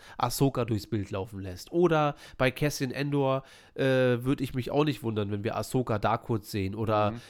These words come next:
Speaker 1: ähm, mal ganz kurz einen Obi-Wan, der da auch nochmal irgendwie auf-, oder was auch immer, ja? Alles so ein bisschen, alles miteinander vereinen,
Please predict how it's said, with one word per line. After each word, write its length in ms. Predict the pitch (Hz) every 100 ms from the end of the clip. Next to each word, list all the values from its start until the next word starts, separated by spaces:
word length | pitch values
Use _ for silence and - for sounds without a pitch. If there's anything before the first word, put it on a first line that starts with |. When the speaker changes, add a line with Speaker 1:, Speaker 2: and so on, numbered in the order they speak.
| -
Speaker 1:
ähm, 680 | 117 110 107 104 104 101 101 110 _ - _ _ -
mal 680 | 110 107 110 107 107 104 104 _ _ _
ganz 300 | - 127 -
kurz 400 | - 131 127 -
einen 260 | 127 113 113
Obi-Wan, 500 | 117 113 107 104 113
der 100 | 110
da 80 | 107
auch 160 | 143 127
nochmal 280 | 107 107
irgendwie 320 | 107 113 101 -
auf-, 200 | 107 104
oder 200 | 165 233
was 160 | -
auch 80 | 156
immer, 220 | 120 90
ja? 260 | 101 170 220 -
Alles 280 | 151 185
so 60 | -
ein 60 | 143
bisschen, 420 | 170 - 156 147 -
alles 240 | 160 160
miteinander 440 | 143 143 131 123 120
vereinen, 580 | 120 110 120 147 160